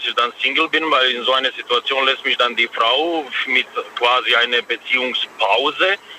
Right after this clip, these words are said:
Ja, und klar, ich habe dann den Schlüssel, alles Mögliche ausgewechselt. Wenn ich sie gekommen, habe, habe ich die Sachen für sie mit einer Spedition schon eingepackt,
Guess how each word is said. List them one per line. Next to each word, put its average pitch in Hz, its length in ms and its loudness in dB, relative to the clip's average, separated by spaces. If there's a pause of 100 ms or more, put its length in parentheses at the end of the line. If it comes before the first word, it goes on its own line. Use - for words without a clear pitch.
(840)
Ja, 220 160 4 (140)
und 120 160 -4
klar, 151 200 2
ich 160 100 2
habe 170 140 -2
dann 156 260 -2
den 147 260 0
Schlüssel, 151 680 2 (140)
alles 135 240 -2
Mögliche 135 420 0
ausgewechselt. 165 920 0 (380)
Wenn 127 140 0
ich 135 100 0
sie 131 140 2
gekommen, 151 580 0 (160)
habe, 123 320 -2 (220)
habe 131 180 2
ich 143 100 0
die 127 220 0
Sachen 131 340 0
für 123 140 -2 (100)
sie 131 200 0
mit 123 240 0
einer 117 300 4
Spedition 120 520 -2
schon 117 240 0
eingepackt, 170 580 0